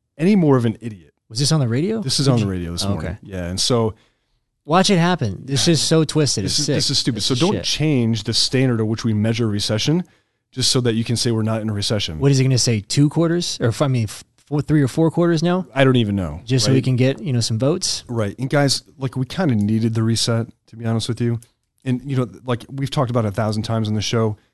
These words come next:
Speaker 1: it's a supply chain issue. It's not necessarily a m-, bigger macroeconomic issue. It's, it's very limited to supply chain right now. And so what's happening is you got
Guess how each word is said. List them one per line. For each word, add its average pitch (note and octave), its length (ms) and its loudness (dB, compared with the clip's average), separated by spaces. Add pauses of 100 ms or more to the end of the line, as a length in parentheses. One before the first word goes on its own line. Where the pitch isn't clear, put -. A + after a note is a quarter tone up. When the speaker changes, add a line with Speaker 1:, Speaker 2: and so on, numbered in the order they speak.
(480)
Speaker 1:
it's B2+ 200 -6
a A2+ 80 -2
supply A2 500 -2
chain A#2 300 0
issue. A#2 460 0
It's - 180 -6
not A#2+ 200 0
necessarily A2+ 760 -2
a G2+ 60 -12
m-, G#2 560 -14 (240)
bigger A#2 280 -2
macroeconomic B2 960 -2
issue. D3+ 460 -2
It's, G#2+ 400 -12
it's A#2+ 240 -8
very B2 240 0
limited B2 240 2
to G#2+ 120 -4
supply G2+ 380 -4
chain G2 220 -6
right F2+ 140 -6
now. F2 260 -6 (640)
And A#2+ 160 -2
so - 120 -2
what's A2+ 140 -4
happening A#2+ 300 -2
is G#2 100 -6
you A2 60 -6
got G2 180 -8